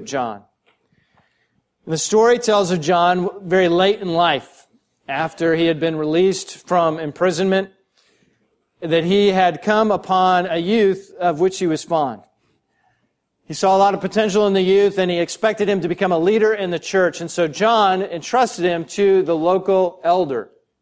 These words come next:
who was there and said, "Listen, I need to keep moving among the churches. I have work to do, but I'm entrusting this youth to you to take care of. I expect you to invest in him,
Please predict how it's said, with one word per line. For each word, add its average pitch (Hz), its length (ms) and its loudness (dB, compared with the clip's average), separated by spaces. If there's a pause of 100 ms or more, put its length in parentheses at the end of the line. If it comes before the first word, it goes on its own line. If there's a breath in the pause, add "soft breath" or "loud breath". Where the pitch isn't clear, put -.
(220)
who 160 120 -2
was 139 240 -4
there 156 200 0
and 139 140 -10
said, 170 160 -6
"Listen, 196 380 -2 (580 soft breath)
I 180 140 0
need 226 180 2
to 185 60 -10
keep 226 180 0
moving 196 300 2
among 180 200 0
the 175 80 -2
churches. 170 380 -6
I 170 80 0
have 151 140 0
work 214 220 2
to 180 100 -8
do, 160 180 0
but 165 100 -2
I'm 160 140 -2
entrusting 208 580 -2
this 175 200 -4
youth 202 300 -2
to 156 60 -10
you 151 120 -4
to 135 80 -8
take 160 240 -6
care 190 180 -2
of. 156 100 0
I 156 60 -2
expect 190 420 -4
you 185 80 -4
to 160 100 0
invest 156 520 -2
in 190 80 0
him, 240 220 -2